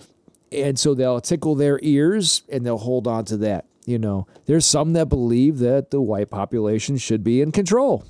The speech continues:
and those guys, he tickles their ears. So you have all these different, you know, groups, and he's kind of leading them all through their little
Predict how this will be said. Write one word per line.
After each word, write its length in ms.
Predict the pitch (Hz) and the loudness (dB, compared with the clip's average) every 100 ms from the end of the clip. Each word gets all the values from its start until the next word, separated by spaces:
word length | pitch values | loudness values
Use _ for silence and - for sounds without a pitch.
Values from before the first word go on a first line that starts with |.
| - | -6
and 480 | 117 120 123 117 101 _ - - _ _ - | -2 0 -2 -6 -10 _ -20 -20 _ _ -8
those 280 | 110 113 139 | -2 0 0
guys, 540 | - 143 175 196 - - | 0 0 2 0 -2 -6
he 140 | - 123 | -4 -4
tickles 440 | - 95 113 120 | -4 -6 -4 -2
their 200 | 131 127 | 0 2
ears. 300 | 160 95 - - - - - | 2 0 -4 -14 -20 -20 -4
So 160 | 175 | 2
you 100 | 165 | 2
have 140 | 170 - | 2 0
all 180 | 165 | -2
these 260 | 160 160 120 | 2 0 0
different, 680 | - 175 196 156 143 98 - _ | -4 -2 -2 0 -2 -4 -12 _
you 160 | 139 127 | -4 -2
know, 380 | 117 110 104 98 113 | 0 0 -2 -4 0
groups, 680 | 147 190 175 139 - - - _ _ _ _ _ _ _ - | 2 4 2 0 -4 -4 -6 _ _ _ _ _ _ _ -2
and 460 | 143 131 131 120 - _ _ _ | 0 0 -2 -4 -10 _ _ _
he's 380 | - - 143 139 | -12 -2 0 -2
kind 260 | - 151 147 | -4 -6 -4
of 100 | 117 | 0
leading 540 | 131 175 127 110 107 | 0 2 0 -2 -4
them 280 | 110 117 107 - | -4 -4 -6 -2
all 220 | 117 123 | 0 0
through 200 | - 139 | -2 0
their 160 | 127 123 | 2 0
little 480 | 120 127 123 117 | 0 0 0 -2